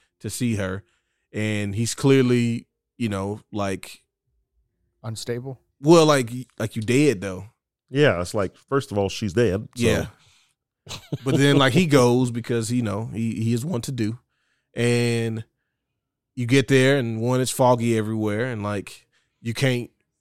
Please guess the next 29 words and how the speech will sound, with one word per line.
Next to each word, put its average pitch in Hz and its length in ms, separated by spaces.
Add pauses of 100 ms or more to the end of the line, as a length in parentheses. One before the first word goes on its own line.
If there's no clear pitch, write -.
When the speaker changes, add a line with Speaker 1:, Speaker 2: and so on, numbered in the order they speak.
(160)
Speaker 1:
you 110 100
can't 123 260
leave. 110 480
If 98 140
you, 107 160
if 98 160
you 110 80
go 120 480 (320)
back 117 240
the 113 100
way 120 140
you 110 140
came, 113 380
it's, - 200 (420)
it's 95 300
the - 100
same 104 280
place, 107 540
and 98 340 (1400)
also 110 280
no, 117 240
no, 117 220
like, 113 240
vehicles 113 400
or 101 60
anything 104 320
are 98 60
working, 104 440 (100)
and 92 340